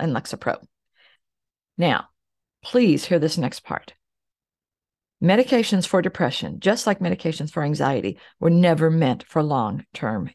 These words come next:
use. They were meant to be a stopgap to help you feel better enough that you can start doing some of these health, self-help activities so that you can start feeling and functioning better,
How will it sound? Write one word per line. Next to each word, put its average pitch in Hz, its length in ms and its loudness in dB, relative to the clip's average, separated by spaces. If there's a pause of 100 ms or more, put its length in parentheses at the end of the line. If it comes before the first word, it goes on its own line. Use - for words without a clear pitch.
use. - 500 -6 (640)
They 170 100 6
were 175 120 6
meant 156 160 2
to 160 60 -4
be 170 180 2
a 160 40 -4
stopgap - 960 -4 (920)
to 160 500 4 (580)
help 196 340 -2
you 190 120 -2
feel 220 260 4
better 180 420 0 (220)
enough 160 480 -2 (360)
that 185 140 0
you 180 220 2
can 160 220 -4
start 156 440 -4
doing 190 580 2
some 175 240 -2
of 151 120 -2
these 147 260 -4
health, 196 400 -6 (160)
self-help - 920 -4
activities 151 680 -4 (340)
so 214 180 2
that 175 120 2
you 196 120 2
can 185 160 0
start - 260 -4
feeling 190 380 0
and 151 200 -4
functioning 214 440 0
better, 143 360 0